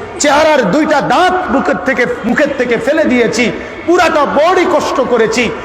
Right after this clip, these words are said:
তিনটা মাস একটানা ঘরের মধ্যে কোনোদিন চুলা জ্বলে নাই, চোদ্দ দিন লাগাতার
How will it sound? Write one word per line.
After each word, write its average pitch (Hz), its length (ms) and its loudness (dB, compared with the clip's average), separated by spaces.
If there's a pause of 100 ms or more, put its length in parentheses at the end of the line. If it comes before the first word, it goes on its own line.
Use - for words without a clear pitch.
(220)
তিনটা 311 440 2
মাস 262 520 2
একটানা 254 600 0 (340)
ঘরের 269 280 2
মধ্যে 233 320 0
কোনোদিন 240 540 2
চুলা 294 220 2
জ্বলে 233 260 2
নাই, 220 200 0 (340)
চোদ্দ 330 380 0
দিন 330 280 2
লাগাতার 269 500 2